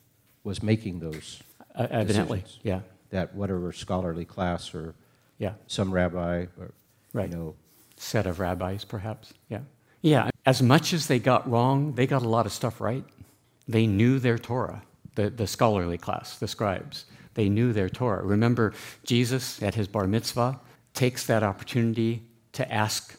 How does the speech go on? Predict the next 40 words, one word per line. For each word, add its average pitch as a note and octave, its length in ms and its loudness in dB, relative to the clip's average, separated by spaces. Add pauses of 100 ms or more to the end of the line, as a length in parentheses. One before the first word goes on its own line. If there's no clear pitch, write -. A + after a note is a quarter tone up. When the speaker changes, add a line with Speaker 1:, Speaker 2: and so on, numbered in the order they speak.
(120)
Speaker 2:
all G#2+ 140 -2
kinds A2 300 0
of G2 120 -4
questions A2 520 -2
of F#2 100 -6
the G2 80 -4
rabbis G2+ 540 -2
in A2 100 0
the G#2+ 80 -2
temple. B2 460 -6 (420)
"Okay, A2 120 -4
I F#2+ 100 0
know G2+ 180 6
I'm D3 180 6
the C#3 100 4
son. F#2 480 0 (220)
I've, F#2+ 140 -6 (160)
I've G2+ 80 -10
got A#2 180 -2
some A#2 140 -4
questions - 520 -4
here. - 240 -8 (420)
This - 180 -2
Isaiah C3 460 4
fifty-three C#3 560 0
is G#2 120 0
looking A2 280 0
kind A#2 200 2
of E2+ 260 -2 (540)
bleak. A#2 400 -2 (180)
<laughs> - 1080 -10
Can B2 120 2
you C#3 100 6
explain C3+ 360 2
Isaiah G#2+ 320 2
fifty-three G#2+ 480 -8
to A2+ 80 -8
me?" C#3+ 160 -8
You A2+ 60 -6
know? C3 100 -8